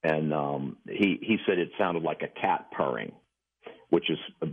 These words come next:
pretty common in some of those encounter cases. But what, what he did was he, he said it, at first he was curious, and he started getting really scared. And he, he, I remember him telling me, he says, "I wasn't sure if to get out of the car, should I run or what, you know?" And, um, and by the way, the answer is always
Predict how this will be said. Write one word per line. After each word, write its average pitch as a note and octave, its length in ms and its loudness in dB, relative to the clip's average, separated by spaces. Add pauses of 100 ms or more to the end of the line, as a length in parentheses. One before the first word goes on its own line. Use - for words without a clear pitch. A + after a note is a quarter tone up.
(160)
pretty F2+ 180 2
common E2 380 -2
in D2 120 -6
some D2+ 160 -2
of C#2+ 60 -2
those D2 220 0
encounter C#2+ 400 -2
cases. - 500 -4
But D#2+ 220 0 (600)
what, A2+ 200 4 (320)
what G2+ 180 4
he F#2 80 0
did A2+ 320 2
was F2+ 220 2 (160)
he, A2+ 240 2
he G#2+ 240 2
said G#2+ 160 2
it, F#2 200 0
at - 60 -12 (100)
first C3 240 2
he G2+ 60 -2
was F2 100 0 (120)
curious, F#2+ 360 4
and F#2+ 80 0
he F#2 180 2
started F2 260 2
getting E2+ 160 0
really D#2 280 -2
scared. E2 420 0 (540)
And F#2 140 2
he, F2 180 4
he, G2+ 240 0
I F#2 100 2
remember F#2 300 2
him F2 160 -2
telling G2 220 0
me, E2+ 60 -2
he E2 180 -6
says, E2 80 0
"I F2+ 60 4
wasn't F#2+ 240 0
sure E2+ 80 0
if D#2 40 -6
to D#2+ 60 -4
get G2 140 2
out F2+ 120 2
of F2 80 -6
the - 60 -10
car, F2 240 2
should E2 100 -2
I D2+ 60 2
run F2 340 2
or D#2 60 -2
what, E2 340 -2
you E2 120 -10
know?" D#2 240 -6
And, D2 180 -8 (480)
um, D2 480 0
and E2+ 220 2
by F#2 160 2
the F2 40 0
way, F2 180 4
the F#2 180 4
answer F2 260 0
is D#2 80 0
always D#2 240 0